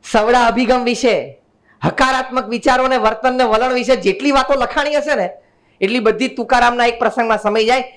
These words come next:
એવા આપણા મહાન સંતોએ આપણી માટે જીવન દ્રષ્ટાંતો જીવીને પૂરા પાડ્યા છે. પશ્ચિમમાંથી વિજ્ઞાન લેવાનું અને જીવન આપણું જીવવાનું.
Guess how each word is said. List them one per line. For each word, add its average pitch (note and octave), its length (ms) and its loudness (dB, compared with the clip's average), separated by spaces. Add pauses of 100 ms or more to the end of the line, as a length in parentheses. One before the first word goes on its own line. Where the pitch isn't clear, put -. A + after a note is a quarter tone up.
(200)
એવા C4 540 0 (720)
આપણા A3 260 0
મહાન A3 420 0
સંતોએ B3 640 0
આપણી A#3+ 360 -2
માટે A#3 540 0
જીવન A3 400 -2
દ્રષ્ટાંતો A#3+ 760 0
જીવીને A3 360 -2
પૂરા A3 260 0
પાડ્યા E3 300 -2
છે. - 160 -20 (3250)
પશ્ચિમમાંથી C4 680 0
વિજ્ઞાન A#3+ 340 0
લેવાનું A3+ 520 -2 (800)
અને G3 140 2
જીવન G#3 480 0
આપણું G3+ 300 -2
જીવવાનું. C3 520 -10